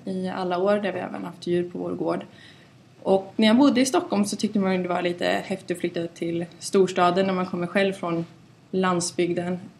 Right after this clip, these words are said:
efter gymnasiet. Så att, eh, men jag saknade hem faktiskt. Efter ett tag och levt i Stockholm så tyckte jag att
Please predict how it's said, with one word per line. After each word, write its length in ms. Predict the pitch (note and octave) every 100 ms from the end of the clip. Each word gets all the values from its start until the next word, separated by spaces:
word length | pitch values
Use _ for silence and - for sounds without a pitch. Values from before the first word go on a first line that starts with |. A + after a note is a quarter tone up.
| -
efter 280 | F#3 F#3 E3+
gymnasiet. 560 | F3 F3 F3 G2 - - - - - - _
Så 180 | - F#3+
att, 240 | F#3+ -
eh, 320 | F#3+ F#3+ F#3+ F#3+ F#3+
men 120 | G#3+ B3+
jag 140 | A#3
saknade 360 | B3 B3 E4 C4+
hem 220 | G4 F#4+
faktiskt. 440 | - - F3+ F3+ -
Efter 180 | -
ett 40 | G3+
tag 200 | A3 A3
och 100 | G#3
levt 300 | A3+ A#3+ G#3+
i 80 | G#3
Stockholm 520 | G#3 G3+ F#3 F3+ F3+
så 160 | -
tyckte 300 | F3+ F#3 F#3
jag 100 | F3
att 200 | F3 -